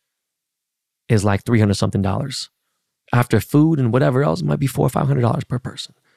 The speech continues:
If this shit existed in Los Angeles, in, in Southern California, period, this should be eight hundred to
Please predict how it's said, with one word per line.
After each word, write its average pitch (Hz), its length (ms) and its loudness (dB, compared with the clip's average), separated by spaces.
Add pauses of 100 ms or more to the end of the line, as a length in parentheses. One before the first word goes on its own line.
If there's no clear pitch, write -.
(640)
If 113 200 2
this 185 160 4
shit 175 240 0
existed 123 520 0
in 101 180 0
Los 95 240 -2
Angeles, 104 480 0
in, 131 220 2
in 135 180 4
Southern 175 420 0
California, 127 600 0
period, - 540 -8 (320)
this 135 120 2
should - 160 0
be 113 220 2
eight 131 160 4
hundred 131 180 2
to - 180 -2